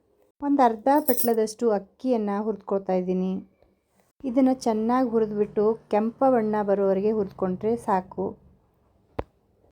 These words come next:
ಎರಡು ಟೇಬಲ್ ಸ್ಪೂನ್ನಷ್ಟು ಎಳ್ಳನ್ನು ಹುರ್ಕೊಂಡಿದ್ದೀನಿ.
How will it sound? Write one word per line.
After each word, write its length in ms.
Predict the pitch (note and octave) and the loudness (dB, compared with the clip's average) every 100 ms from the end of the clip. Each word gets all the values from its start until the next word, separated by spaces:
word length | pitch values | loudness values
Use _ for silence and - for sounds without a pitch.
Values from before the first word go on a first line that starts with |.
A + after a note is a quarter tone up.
| - | -6
ಎರಡು 360 | B3+ C4 D4 - | 2 4 4 4
ಟೇಬಲ್ 300 | C4 B3 A#3+ | 4 4 -2
ಸ್ಪೂನ್ನಷ್ಟು 640 | - A#3 A3+ G#3+ G#3+ A#3+ | -4 -4 -2 -4 -2 0
ಎಳ್ಳನ್ನು 600 | A#3 G#3+ G#3+ C4 C4 B3+ | 4 4 4 2 2 2
ಹುರ್ಕೊಂಡಿದ್ದೀನಿ. 1000 | A3+ G#3 - G#3+ G3+ F#3+ G3 F#3+ F#3+ | -2 -6 -6 -2 -2 -2 -2 -2 -6